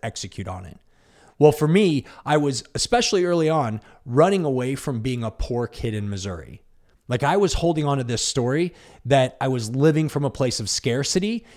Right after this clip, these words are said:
and we had great vehicles. We had a be-, a beautiful home. I ha-, I was married. I had two kids, like, picture perfect little life from the outside, three hundred thousand dollars in debt, thinking, "I'm never gonna dig out of this hole."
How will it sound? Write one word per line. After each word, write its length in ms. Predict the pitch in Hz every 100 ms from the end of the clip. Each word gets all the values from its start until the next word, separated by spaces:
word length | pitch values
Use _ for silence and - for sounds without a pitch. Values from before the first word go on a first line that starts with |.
| -
and 160 | 147 156
we 200 | 151 208
had 320 | 196 160 113 - - -
great 240 | 110 110 98
vehicles. 580 | 175 190 185 180 170
We 120 | 131 101
had 100 | 101
a 80 |
be-, 300 | 92 107 127 -
a 60 |
beautiful 400 | 107 120 104 113
home. 500 | 107 170 190 185 175
I 120 | 131 101
ha-, 180 | 120 -
I 40 |
was 180 | 107 95
married. 440 | 131 170 185 170
I 40 | 110
had 220 | 110 92
two 160 | - 101
kids, 520 | - 196 185 170 - - -
like, 240 | 117 110 - _ _ _ _
picture 320 | - 208 - 220
perfect 500 | - 190 180 151 147
little 240 | 156 151
life 260 | 147 139 -
from 220 | 147 135
the 140 | 131
outside, 640 | 117 113 - 127 117 113 - - _ -
three 220 | 147 185
hundred 300 | 180 175 151
thousand 400 | 156 156 135 147
dollars 420 | 143 135 135 127
in 220 | 131 127
debt, 420 | 110 120 110 113 - - -
thinking, 420 | 139 127 127 120 -
"I'm 240 | 113 113
never 300 | 117 120 127
gonna 240 | 120 120 110
dig 200 | 107 104
out 160 | 101
of 120 | 95
this 180 | 104 95
hole." 360 | - 92 87